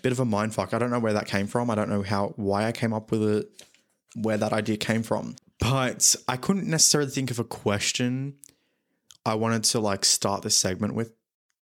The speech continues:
for this episode. So I just wanted to do more of a statement, and that is that. The present is becoming the past, and the past that was once the present is, wait, fuck, shit. The present is becoming the past,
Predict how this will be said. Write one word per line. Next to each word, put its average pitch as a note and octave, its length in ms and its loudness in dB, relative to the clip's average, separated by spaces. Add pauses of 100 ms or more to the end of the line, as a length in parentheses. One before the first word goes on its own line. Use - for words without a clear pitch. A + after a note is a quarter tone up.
for - 120 -6
this B2+ 180 4
episode. C#3 540 0 (720)
So - 160 4
I C3 80 2
just B2+ 160 0
wanted C#3 140 2
to A#2+ 60 0
do A#2+ 100 2
more A2 180 2
of G2+ 60 -2
a G2+ 40 0
statement, - 520 2 (340)
and A2 260 4 (120)
that G2 200 -2
is F#2+ 140 0
that. A#2 260 -2 (320)
The - 80 -8
present G2+ 300 0
is F#2+ 80 -2
becoming G2 320 -2
the G2+ 80 0
past, A#2+ 420 0
and G#2 140 0
the G#2 40 -2
past G2+ 300 0
that - 60 -4
was G2+ 140 -2
once G#2 200 0
the - 80 -2
present A#2 420 0 (680)
is, - 260 0 (540)
wait, - 200 -2
fuck, - 320 -2 (120)
shit. - 400 0 (340)
The - 60 -6
present E3 320 0
is E3+ 80 0
becoming C#3 340 0
the B2+ 60 0
past, G#2+ 460 0